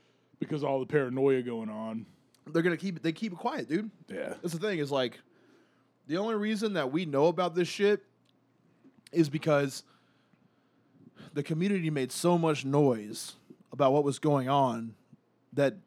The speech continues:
Speaker 2: and, and also, like, even though it was in the middle of nowhere, Idaho, like, the news crews from Boise showed up as soon as they could.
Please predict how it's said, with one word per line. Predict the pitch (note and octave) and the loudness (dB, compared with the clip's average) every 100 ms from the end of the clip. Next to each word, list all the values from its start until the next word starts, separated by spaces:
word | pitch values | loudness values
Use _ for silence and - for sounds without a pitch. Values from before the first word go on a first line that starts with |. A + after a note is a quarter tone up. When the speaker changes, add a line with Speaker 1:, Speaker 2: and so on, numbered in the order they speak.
| - | -4
Speaker 2:
and, | C3+ | 0
and | D#3 D#3+ | 2 4
also, | E3+ F3 - D3+ | 4 4 4 4
like, | C#3 C3+ C3 C3 | 6 4 2 0
even | E3 F3 | 0 4
though | E3+ | 4
it | E3 | 4
was | C#3 | 2
in | C#3+ | -2
the | C#3+ | -4
middle | C#3+ D#3 | 0 0
of | C3+ | 0
nowhere, | B2 C#3+ D#3 A2+ | 2 2 2 0
Idaho, | A#2 A#2 A#2 A#2 A#2 A#2 _ _ _ _ _ _ - - | -4 -6 -4 -2 -2 -4 _ _ _ _ _ _ -20 -6
like, | C#3+ C#3+ | -4 -2
the | |
news | D3 D#3 D3+ | 2 2 2
crews | E3 D#3+ | 2 0
from | D#3+ C3 | 0 -2
Boise | C3+ D3+ B2+ | 0 0 -2
showed | A#2+ - C3+ C3 | -6 -4 -2 0
up | A#2 | -2
as | - | -6
soon | - D3+ | -10 -10
as | A#2+ | -8
they | A#2 | -10
could. | C#3 A2 | -8 -8